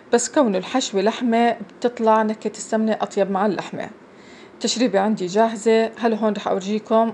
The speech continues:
ورق الجلاش اللي أنا استخدمته. تقريبًا عندي هون وزن العبوة خمسمية جرام. ورق الجلاش هو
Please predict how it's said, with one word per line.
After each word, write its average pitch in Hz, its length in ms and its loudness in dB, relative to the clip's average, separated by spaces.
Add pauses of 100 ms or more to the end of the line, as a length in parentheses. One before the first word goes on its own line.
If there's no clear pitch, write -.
ورق 214 280 0
الجلاش 196 440 0
اللي 180 120 -2
أنا 190 100 -2
استخدمته. 196 800 0 (1000)
تقريبًا 240 440 2
عندي 208 260 -2
هون 196 460 -2
وزن 208 320 0
العبوة 208 640 4
خمسمية 202 500 -4 (160)
جرام. 202 320 4 (3000)
ورق 285 340 6
الجلاش 226 580 0
هو 226 300 2